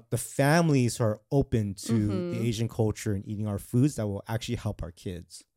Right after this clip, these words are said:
Speaker 2: Right.
Speaker 1: Yeah.
Speaker 2: So I think we, we just have to keep teaching our kids to not, I, I guess, to just fully embrace, like, who you are.
Speaker 1: That's the trick. It's like,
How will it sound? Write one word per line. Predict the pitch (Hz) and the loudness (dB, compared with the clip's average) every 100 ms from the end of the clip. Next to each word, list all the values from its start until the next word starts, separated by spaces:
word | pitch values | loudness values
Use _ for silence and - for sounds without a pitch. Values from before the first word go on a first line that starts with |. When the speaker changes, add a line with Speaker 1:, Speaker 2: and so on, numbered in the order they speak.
| - | -18
Speaker 2:
Right. | 196 190 175 180 175 175 _ - _ _ - | -16 -12 -4 -2 -2 -4 _ -20 _ _ -18
Speaker 1:
Yeah. | 92 110 | -8 -2
Speaker 2:
So | 202 | 4
I | 196 | 4
think | 233 240 | 4 4
we, | 226 - | 2 0
we | 196 202 | -4 -2
just | 202 202 | 0 0
have | 185 | -2
to | 185 | -6
keep | 185 185 180 - | -6 -4 -4 -4
teaching | - 185 180 | -4 -2 -2
our | 113 156 | 0 -2
kids | 180 - 180 170 - - | -4 -2 0 0 -4 -2
to | 180 | 0
not, | 170 160 156 139 - - - - - | 2 2 2 0 -6 -12 -14 -14 2
I, | 190 - | 2 4
I | |
guess, | 220 247 - | 4 4 4
to | 233 | 2
just | - 202 202 - | 2 0 0 -2
fully | 180 180 185 175 | -2 2 4 2
embrace, | 101 170 165 165 151 156 165 - | 0 -4 0 2 2 2 -2 -4
like, | 156 160 | -4 -6
who | - 185 | -4 0
you | 180 170 175 | 2 4 4
are. | 151 143 147 180 - _ _ - | 4 2 2 -2 -6 _ _ 2
Speaker 1:
That's | 160 - | 4 4
the | 196 | 0
trick. | 170 190 202 - - | 0 4 4 4 -4
It's | - 117 | -6 0
like, | 143 127 | 4 2